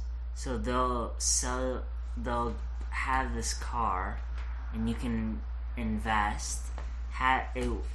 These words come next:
your proof of ownership is through this N F T, and there are certain, um, periods where, like,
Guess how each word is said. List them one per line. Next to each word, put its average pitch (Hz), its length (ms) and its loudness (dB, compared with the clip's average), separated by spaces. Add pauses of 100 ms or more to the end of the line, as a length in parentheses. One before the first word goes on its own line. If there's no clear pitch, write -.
your 127 300 2
proof 135 340 -4
of 117 260 -4
ownership 117 640 0
is 104 240 -2
through 120 280 -4
this 113 280 -2
N 107 160 0
F 104 240 -2
T, 120 400 -4 (640)
and 113 200 0
there 113 220 2
are 104 60 -2
certain, 123 800 -2 (160)
um, 190 340 -2 (1040)
periods 135 1000 2
where, 113 680 2 (960)
like, 110 300 -2